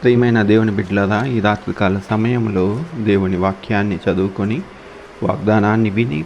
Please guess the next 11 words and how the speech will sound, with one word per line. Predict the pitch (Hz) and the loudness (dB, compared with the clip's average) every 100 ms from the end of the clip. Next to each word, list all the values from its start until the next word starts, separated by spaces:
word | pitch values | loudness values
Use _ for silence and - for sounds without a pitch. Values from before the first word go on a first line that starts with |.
| - | -4
ప్రార్థించుకొనుటకు | 117 104 110 98 - 95 92 87 104 | -4 0 -2 -2 -4 -4 -4 -4 -4
దేవుడు | 110 101 95 | 0 0 0
మనకి | 95 85 92 92 - | -2 -6 -6 -8 -4
సమయం | 92 92 90 | -2 -2 -2
ఇచ్చినందుకు | - 101 92 92 - | -6 -6 -4 -4 -6
దేవాతి | 110 101 98 98 92 | -2 0 0 0 -2
దేవుడికి | 90 90 90 92 - 90 | -2 0 -2 -4 -6 -2
వేల | 90 90 | 0 -2
కొలది | 87 87 90 | -2 -4 -4
స్తుతులు, | - 104 - 104 | -6 -6 -2 -4
స్తోత్రములు | 131 - 101 - 98 90 | -2 0 0 0 -2 -2